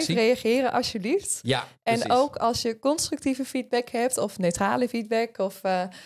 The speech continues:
Speaker 1: Of destructieve feedback, dan
Speaker 2: destructieve feedback, maar nog enigszins te flippen bent eventueel, blijf ze vooral plaatsen. Want, eh, ja, wij zijn hier natuurlijk ook voor jullie. En om jullie te helpen en jullie een richting te geven over de onderwerpen die jullie interessant vinden. En
Speaker 1: Ja.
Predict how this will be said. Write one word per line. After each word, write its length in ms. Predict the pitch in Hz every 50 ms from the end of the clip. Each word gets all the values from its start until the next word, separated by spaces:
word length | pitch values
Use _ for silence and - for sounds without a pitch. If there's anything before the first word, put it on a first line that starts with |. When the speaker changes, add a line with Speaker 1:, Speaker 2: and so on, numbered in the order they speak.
| - -
Speaker 1:
Of 160 | - 147 135
destructieve 680 | - - 135 135 131 - 127 107 - 131 131 - 147
feedback, 340 | 139 - 147 139 135 127 113
dan 80 | 240 240
Speaker 2:
destructieve 540 | - - - 302 - - 277 269 254 262 254
feedback, 540 | - - 247 220 - - 226 226 240 233
maar 180 | 240 233 220 214
nog 120 | 214 220
enigszins 480 | - - 240 254 262 - - 220 214 -
te 100 | - 208
flippen 360 | 202 - 262 349 359 - 302
bent 200 | 254 269 269 269
eventueel, 720 | 254 254 233 277 226 254 - - 226 233 233 226 262 302 - - - - - - _
blijf 360 | - 190 202 214 240 311 339 -
ze 140 | - 285
vooral 220 | - - 240 233 233
plaatsen. 480 | - 226 220 247 269 262 - - 214
Want, 260 | 196 202 214 220 214 -
eh, 100 | - - -
ja, 300 | 214 - - 233 202 185
wij 140 | 180 202 220
zijn 180 | 220 220 214 220
hier 80 | 220
natuurlijk 400 | 220 208 214 - 214 202 220 -
ook 140 | - 254 -
voor 160 | - - 196
jullie. 440 | 185 170 208 247 247 294 330 370 - - - - - - _
En 360 | - 208 214 214 220 214 214 -
om 200 | - 214 214 208 -
jullie 280 | - 208 233 233 254
te 100 | 240 -
helpen 380 | 208 208 214 208 214 214 214 214
en 100 | 208 202
jullie 220 | 202 214 202 214 202
een 80 | 196 202
richting 420 | 214 233 233 - - 220 214 220
te 120 | 214 208 202
geven 560 | - 190 180 185 190 185 - 190 185 180 185 - - _ _ _ _
over 240 | - - 214 208 220
de 80 | - -
onderwerpen 460 | 220 220 214 196 202 196 196 - 190
die 100 | 196 190
jullie 220 | 202 226 208 -
interessant 540 | - 190 - - 185 - 202 208 247 240 -
vinden. 480 | - 175 165 160 170 220 359 415 - _ _ _ - - - _ _
En 240 | - - - 202 202
Speaker 1:
Ja. 240 | 170 160 196 214